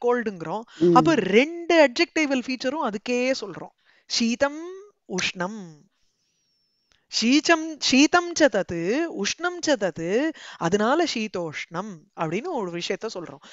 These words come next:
Speaker 1: ரெண்டுமே விசேஷணங்களா அங்க ஆறுது. அப்போ விசேஷண உபயபத கர்மதாரயா. உபமான பூர்வ பதம்ங்கிறச்சே எது உபமானம், எது உபமேயம்ங்கிறது அப்புறம் சொல்றேன். உபமான உத்தரபதம், உபமான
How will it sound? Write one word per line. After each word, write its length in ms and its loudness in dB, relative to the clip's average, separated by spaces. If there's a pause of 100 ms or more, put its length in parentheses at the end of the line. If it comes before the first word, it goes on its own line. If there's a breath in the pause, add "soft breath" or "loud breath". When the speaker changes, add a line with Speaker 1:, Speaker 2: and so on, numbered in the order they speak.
(220 loud breath)
Speaker 1:
ரெண்டுமே 640 0
விசேஷணங்களா 720 -4
அங்க 200 -8
ஆறுது. 260 -16 (260)
அப்போ 220 -2
விசேஷண 540 0 (240)
உபயபத 680 0
கர்மதாரயா. 680 -8 (1300 soft breath)
உபமான 600 6
பூர்வ 340 0
பதம்ங்கிறச்சே 760 -2 (180)
எது 260 4
உபமானம், 560 2
எது 240 2
உபமேயம்ங்கிறது 720 0
அப்புறம் 280 0
சொல்றேன். 240 -4
உபமான 520 2
உத்தரபதம், 720 4
உபமான 600 0